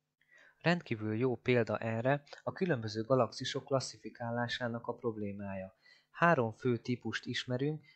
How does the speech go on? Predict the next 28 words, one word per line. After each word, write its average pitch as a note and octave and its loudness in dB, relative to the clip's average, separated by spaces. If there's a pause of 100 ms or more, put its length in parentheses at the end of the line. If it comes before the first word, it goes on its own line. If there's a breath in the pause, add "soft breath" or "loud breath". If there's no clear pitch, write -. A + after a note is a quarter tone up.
(120)
elliptikus, D3 0
spirális, C3+ 0
illetve A2+ 0 (180 soft breath)
irreguláris A2 -2
galaxist. G#2 -4 (680 loud breath)
Ezek - 4
a A2+ -4
típusok C#3+ 0
leginkább C3+ 0
fényességeloszlásban, C3+ 0
színben, C3 -4
illetve B2 -2
az B2+ 2
alakjukban A#2 0
különböznek A2 -6
egymástól. G2 -10 (640 loud breath)
Ez F3+ 6
tehát C3 2
egy A#2 0
viszonylag B2 0
összetett C#3 0
feladat, A#2 0
melyet A#2 -2
több E3+ 0
millió A2+ -4
galaxisra B2+ 0
kellene A#2+ 0
elvégezni. G2 -4